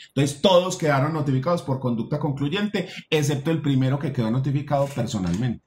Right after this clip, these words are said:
¿Sí? Pero para cada demandado hay que hacer una notificación independiente. Entonces, primero intentamos la personal. Si no se puede, por aviso.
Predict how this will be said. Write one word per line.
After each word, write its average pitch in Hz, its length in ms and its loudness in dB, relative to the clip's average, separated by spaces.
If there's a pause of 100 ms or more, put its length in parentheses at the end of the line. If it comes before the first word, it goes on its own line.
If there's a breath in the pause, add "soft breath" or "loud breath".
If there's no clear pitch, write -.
(840)
¿Sí? - 340 -4 (880)
Pero 160 320 4
para 160 560 4
cada 220 560 6
demandado 208 1080 2
hay 165 320 4
que 190 180 -4
hacer 180 480 -2 (120)
una 208 320 0
notificación 135 840 0
independiente. 123 840 -2 (1400)
Entonces, 139 180 2
primero 123 380 2
intentamos 123 540 0
la 117 120 -2
personal. 104 640 -4 (480)
Si 127 220 0
no 120 160 -2
se 131 140 0
puede, 139 260 -2
por 120 200 -2
aviso. 107 580 -4